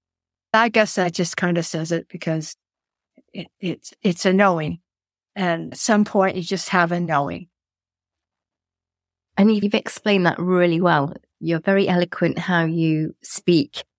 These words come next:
Speaker 2: And, and it's amazing, especially with what, what's happened to you with your brain damage. But that, I didn't know that when you was replying to somebody's question, that you thought you was replying straight away, but it was actually thirty minutes.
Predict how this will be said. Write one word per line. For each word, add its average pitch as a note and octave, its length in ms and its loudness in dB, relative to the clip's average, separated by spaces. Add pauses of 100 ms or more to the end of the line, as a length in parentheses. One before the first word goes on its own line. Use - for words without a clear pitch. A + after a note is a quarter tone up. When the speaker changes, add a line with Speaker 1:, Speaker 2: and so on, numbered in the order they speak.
(160)
Speaker 2:
And, D3 640 0
and E3+ 100 2
it's - 160 -6
amazing, F3 560 2
especially - 720 0
with D#3 520 0 (100)
what, - 220 -2 (260)
what's - 260 -4
happened F#3 340 2
to - 120 -2
you D3+ 340 0
with E3 140 -2
your D#3+ 80 2
brain F3 300 2
damage. D#3+ 340 -2
But - 160 -6
that, G3 180 0
I G#3 120 2
didn't C#4+ 240 2
know G3+ 180 4
that F#3 280 0 (180)
when F3+ 520 2 (220)
you F3 260 0
was E3+ 400 2
replying E3+ 580 0
to F3 100 -2
somebody's D#3+ 520 0 (460)
question, - 720 0 (240)
that - 160 0
you G3+ 220 4
thought - 580 0
you E3 240 -2
was D3+ 160 -4
replying D#3 380 -2
straight D#3 380 -2
away, C#3+ 260 2
but - 120 -2
it - 80 -8
was E3 80 -4
actually - 320 0
thirty D#3+ 380 0
minutes. A3+ 320 4